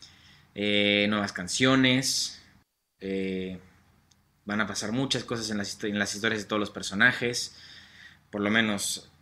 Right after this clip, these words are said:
con León van a pasar muchas cosas, va a haber como, van a conocer un poco más del mundo de León y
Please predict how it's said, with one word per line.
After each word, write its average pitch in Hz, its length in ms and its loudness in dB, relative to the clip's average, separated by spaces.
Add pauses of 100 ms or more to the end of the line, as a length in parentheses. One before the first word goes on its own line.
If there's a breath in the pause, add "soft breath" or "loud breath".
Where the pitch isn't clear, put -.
(160)
con 101 180 4
León 131 480 6
van 113 120 6
a 104 100 2
pasar 92 300 -6
muchas 135 720 6
cosas, 120 640 2
va 110 60 4
a - 20 4
haber 110 240 2
como, 95 440 -4 (540)
van 135 140 -2
a 147 40 -4
conocer 120 280 -2
un 117 100 0
poco 110 220 -2
más 104 460 -2
del 95 180 -6
mundo 98 240 -2
de 92 100 -4
León 113 480 -2
y 170 420 2